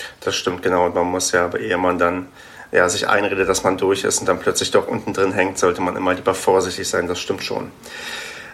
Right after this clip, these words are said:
Ähm, als ihr in der Hinrunde gegen uns gewonnen hattet, wie, ähm, hattest du das Spiel damals verfolgt? Warst du irgendwie zufällig in Paderborn oder hast, warst du überhaupt jemals in Paderborn oder hast du das irgendwie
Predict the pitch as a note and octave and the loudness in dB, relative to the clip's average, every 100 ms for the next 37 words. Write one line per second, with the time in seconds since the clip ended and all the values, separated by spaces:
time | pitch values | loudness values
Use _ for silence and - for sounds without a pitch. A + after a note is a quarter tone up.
0 | - A2 A2 - - - A2+ A2 A2 F#3 | -2 2 4 2 2 4 6 6 6 4
1 | G3+ A2+ G2+ - A2+ - G#2+ B2+ D#3 G2+ | 4 2 2 0 -2 -2 4 4 4 4
2 | A2 A2 A2 G#2+ G#2+ F#2+ G2+ G#2 A2 A#2+ | 4 4 0 0 0 0 -2 -6 -4 -2
3 | A#2+ A#2 A2 A2 - C3 B2 A#2+ A#2 - | -2 2 2 2 0 0 2 2 0 -6
4 | G#2+ - C3 - A#2 G#2 G#2+ - G2+ A2+ | -2 2 2 2 0 0 0 -2 -2 -4
5 | G#2+ - B2+ A#2 G#2+ - - B2 G#2+ - | -4 -4 -2 0 0 -2 -2 -2 0 2
6 | G2+ F#2+ G2+ C3+ - - G#2+ F#2+ F2 - | 2 6 6 6 4 2 4 4 2 -2
7 | - - G2 A#2 G2 A2 - G#2 B2 C#3 | -4 -4 -4 2 4 4 0 -4 0 0
8 | - C3 - B2+ A#2+ B2 C3 F#2 F#2+ G2+ | -2 -4 0 2 4 4 4 2 0 -2
9 | - - F2 F#2 - G#2 G2 | -2 -2 -2 -4 -4 -6 -4